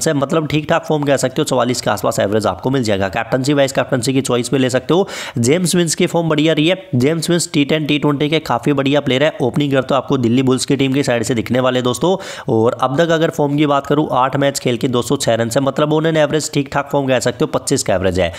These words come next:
अच्छे प्लेयर है, जरूर टीम में बैक करो, क्योंकि एक तो ओपनिंग करेंगे भाई, सबसे बड़ा प्लस पॉइंट दस ओवर के मैच में। कैप्टनसी वाइस कैप्टनसी की सेफ ऑप्शन ना कह के मैं आपको कह सकता हूँ कि भाई यूनिक में आप लोग जरूर इनको ट्राई कर सकते हो, ठीक है। उसके बाद में बात आएगी दोस्तों रोमन पॉवेल की। रोमन पॉवेल जो कि एक वेस्ट इंडियन प्लेयर है,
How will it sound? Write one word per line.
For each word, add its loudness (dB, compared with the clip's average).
अच्छे 0
प्लेयर 2
है, -2
जरूर 4
टीम 2
में 2
बैक 0
करो, 2
क्योंकि 0
एक -4
तो -2
ओपनिंग 0
करेंगे 0
भाई, 2
सबसे -2
बड़ा 0
प्लस -2
पॉइंट -2
दस 0
ओवर 0
के 0
मैच 0
में। 0
कैप्टनसी 0
वाइस 0
कैप्टनसी 0
की 2
सेफ 0
ऑप्शन 0
ना 2
कह 0
के -2
मैं -2
आपको -2
कह 2
सकता -2
हूँ 2
कि 2
भाई 0
यूनिक 2
में 2
आप 0
लोग 2
जरूर 4
इनको 0
ट्राई 0
कर 0
सकते -2
हो, 0
ठीक 0
है। 0
उसके 2
बाद 2
में 0
बात 2
आएगी 2
दोस्तों 0
रोमन 0
पॉवेल 0
की। 0
रोमन 2
पॉवेल 2
जो 0
कि 0
एक -4
वेस्ट 0
इंडियन 0
प्लेयर 2
है, -6